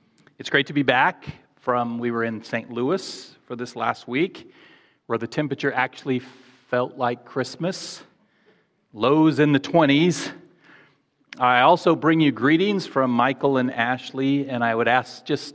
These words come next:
to continue to pray for them. They've been attending a church that's near their house, uh, but they're not sure if this is where God has them, wants them to stay. And if anybody wants to see, uh,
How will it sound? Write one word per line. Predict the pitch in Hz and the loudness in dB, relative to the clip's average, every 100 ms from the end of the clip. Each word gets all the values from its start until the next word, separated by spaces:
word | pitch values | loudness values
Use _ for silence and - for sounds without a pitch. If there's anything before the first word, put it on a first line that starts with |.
| _ | _
to | - | -6
continue | 127 131 143 131 | -2 0 0 0
to | 143 | 2
pray | 139 143 | 2 2
for | 147 | 2
them. | 135 139 139 135 | 2 4 2 4
They've | 127 123 | 2 2
been | 127 120 117 - - - - - _ | 0 2 -2 -6 -18 -20 -20 -20 _
attending | 127 - 202 185 170 | -6 2 2 4 4
a | 143 | 2
church | - 196 202 - | 4 4 4 0
that's | - - | -6 -4
near | 170 175 | 0 2
their | 147 123 | 2 4
house, | 185 196 185 - - | 6 6 2 -4 -12
uh, | - 143 131 120 - - - _ - _ | -2 2 4 4 0 -12 -20 _ -20 _
but | - | 0
they're | 123 | 4
not | 151 147 | 4 4
sure | - 143 | 2 2
if | 131 | 2
this | 143 - | -2 -6
is | 117 104 | -8 -2
where | 113 107 101 - _ | 0 2 0 -6 _
God | 104 101 101 98 - _ | 0 2 0 -4 -16 _
has | - 98 95 85 - _ | -6 -4 -2 -6 -14 _
them, | 101 92 90 92 - - | -6 -6 -8 -14 -18 -6
wants | 107 95 - | -4 -4 -6
them | 107 95 | -6 -6
to | 98 | -10
stay. | - - 104 92 80 - _ _ _ _ _ _ _ _ _ - | -8 -2 0 0 -6 -14 _ _ _ _ _ _ _ _ _ -6
And | 113 | -4
if | 110 | 0
anybody | 135 135 143 | 0 2 4
wants | 139 139 | 2 2
to | - 127 | 0 0
see, | - - 147 143 139 135 | -2 -2 2 4 4 2
uh, | - 120 117 107 | 0 0 2 2